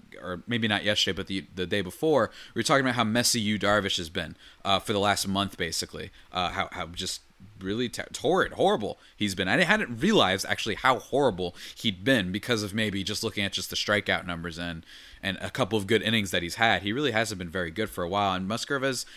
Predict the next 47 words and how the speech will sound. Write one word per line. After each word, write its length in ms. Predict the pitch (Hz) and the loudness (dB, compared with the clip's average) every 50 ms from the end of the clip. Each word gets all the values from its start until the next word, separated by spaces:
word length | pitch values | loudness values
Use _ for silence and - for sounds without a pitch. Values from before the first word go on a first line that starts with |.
| - - - | -20 -8 -2
thankfully 300 | - 127 135 - 151 143 | -2 0 2 2 0 0
picked 220 | - 143 131 - | 2 0 -2 0
it 60 | 139 143 | 2 2
up 180 | 160 - - | 2 0 0
for 60 | - | -4
them. 220 | 98 92 80 85 - - - - - - - | -6 -6 -6 -8 -10 -14 -16 -18 -18 -4 0
Uh, 140 | 117 123 120 | 2 2 4
and 180 | 123 131 131 - | 2 2 0 0
for 300 | - 156 151 139 135 131 | 4 6 6 8 6 6
the 140 | 120 131 | 4 4
other 160 | 139 175 202 214 | 4 4 4 4
side 180 | - 156 127 | 6 6 6
of 80 | 117 - | 6 4
things, 320 | - 117 113 107 101 - - | 2 0 0 0 -4 -4 -2
uh, 160 | 117 110 101 | 0 0 0
Frankie 320 | 101 - 185 226 - - 127 | 2 0 -2 0 0 0 2
Montas, 460 | 117 127 151 - - 90 85 92 101 | 2 2 2 2 0 -2 -2 -2 -4
the 80 | 110 | -8
good 300 | 104 98 104 139 180 180 | -8 0 4 6 6 6
Frankie 300 | - - 131 107 98 101 | 4 2 0 0 0 -2
Montas, 420 | 95 92 90 87 85 - 92 90 87 | -2 -2 -4 -4 -2 -2 -4 -2 -2
actually 320 | 82 98 - - - 104 | -2 -2 -2 -4 -6 -6
showed 240 | - - - 107 98 | -6 -4 -2 -2 -2
up. 140 | 95 92 - - - - - - | -2 -4 -6 -10 -16 -20 -2 4
I 120 | 127 151 | 6 8
actually 280 | 165 185 180 - - 185 | 8 8 6 4 2 4
did 160 | 143 156 139 | 2 2 2
think 180 | - 147 135 - | 2 0 2 2
that 120 | 127 113 | 2 2
he 80 | 113 113 | 2 2
looked 220 | 107 104 101 - | 2 0 -2 -2
good. 160 | - 101 95 | -4 -2 0
I 80 | 95 107 | 0 0
didn't 160 | 123 135 - | 0 0 -2
think 160 | - 131 117 | -4 -4 -4
this 120 | - 117 104 | -4 -4 -4
was 100 | 107 98 | -4 -6
a 60 | 98 | -2
Padres 400 | - 101 101 101 90 90 87 - | 0 2 2 2 0 -2 -4 -2
hitting 220 | 104 101 101 98 | -4 -4 -4 -4
thing. 280 | 95 - 107 104 101 98 - - - - | -4 -4 -4 -4 -4 -4 -6 -10 -16 -8
He 140 | - - 160 | -4 -2 2
gives 220 | 147 147 143 143 | 4 4 4 4
up 160 | 180 131 - - - - | 2 2 0 -4 -4 0
eight 220 | 165 226 - - | 0 0 0 0
hits, 480 | 151 202 233 381 - - - - - - - - - - | 0 0 0 2 0 0 2 2 2 0 -2 -8 -6 4
but 260 | - 185 175 - - | 6 8 8 8 4